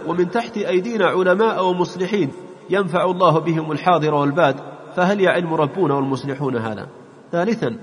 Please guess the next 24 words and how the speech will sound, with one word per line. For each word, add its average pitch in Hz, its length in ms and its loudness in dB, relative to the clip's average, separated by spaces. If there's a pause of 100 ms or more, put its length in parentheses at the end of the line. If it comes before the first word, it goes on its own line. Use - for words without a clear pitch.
(500)
إنما 208 340 2
سقت 240 300 -6
هذا 208 340 2
لعدم 220 420 2
الاستخفاف 196 680 -2
بهؤلاء 170 580 0
الصغار 143 480 0 (380)
والحط 214 420 -2
من 190 160 0
قدرهم، 156 440 0 (380)
وفي 180 240 -2
سنة 226 380 -2
نبينا 202 540 0
محمد 202 460 0
عليه 190 240 2
الصلاة 180 420 0
والسلام: 202 500 -2 (340)
"يا 180 180 4
غلام، 170 420 4 (180)
احفظ 165 320 -4
الله 160 340 2
يحفظك"، 143 420 -2 (200)
الحديث. 110 380 -4 (500)
رابعا، 156 480 2